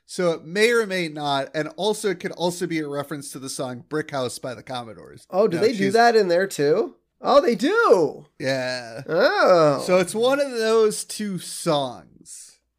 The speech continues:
Speaker 1: 'Cause, you know, she's a brick house.
Speaker 2: Yeah.
Speaker 1: Um, so, you know, I, they might have been able to get it from Sir Mix-a-Lot. I'm gonna go with more Brick House, though, 'cause that's an older song.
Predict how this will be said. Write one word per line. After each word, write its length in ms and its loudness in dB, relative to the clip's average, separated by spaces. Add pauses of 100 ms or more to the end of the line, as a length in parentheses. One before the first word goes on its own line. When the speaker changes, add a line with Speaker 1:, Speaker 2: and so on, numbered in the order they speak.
(500)
Speaker 1:
'Cause, 160 -8
you 80 -6
know, 120 -4
she's 260 -8
a 60 -10
brick 260 -10
house. 460 -16 (440)
Speaker 2:
Yeah. 280 -2
Speaker 1:
Um, 400 -4 (180)
so, 360 2
you 120 -8
know, 340 2
I, 160 0 (160)
they 240 2
might 340 2
have 120 -2
been 140 0
able 280 -2
to 120 0
get 160 0
it 120 -4
from 140 -14
Sir 240 -6
Mix-a-Lot. 640 -6
I'm 240 -4
gonna 160 -2
go 180 2
with 240 -2
more 160 -2
Brick 280 -4
House, 300 -4
though, 200 -6
'cause 80 -16
that's 240 -10
an 100 -14
older 280 -14
song. 480 -18